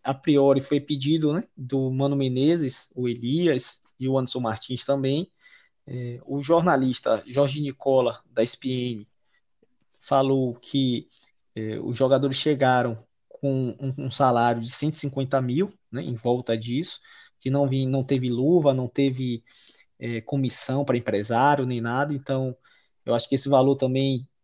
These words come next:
vale, vale a pena a gente discutir, né? Porque cento e cinquenta mil é um valor que é alto, né? Pra nós, principalmente, mas pra um, um jogador,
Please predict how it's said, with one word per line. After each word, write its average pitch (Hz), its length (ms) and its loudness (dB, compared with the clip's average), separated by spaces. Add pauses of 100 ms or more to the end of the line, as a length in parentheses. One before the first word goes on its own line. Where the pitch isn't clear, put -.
vale, 131 300 2
vale 139 260 4
a 139 40 6
pena 131 200 0
a - 20 2
gente - 200 -4
discutir, 135 560 -2
né? 247 180 -2
Porque 131 300 -4
cento 135 180 -6
e - 40 -10
cinquenta 135 360 -4
mil 127 320 -2 (580)
é 131 80 -6
um 139 80 -2
valor 143 260 6
que 151 360 0
é 139 140 6
alto, 156 400 6 (100)
né? 135 140 -8 (180)
Pra 127 180 2
nós, 123 260 2
principalmente, 123 800 -4 (420)
mas 120 360 0
pra 135 600 4 (120)
um, 123 340 -8
um 131 300 -2
jogador, 135 680 2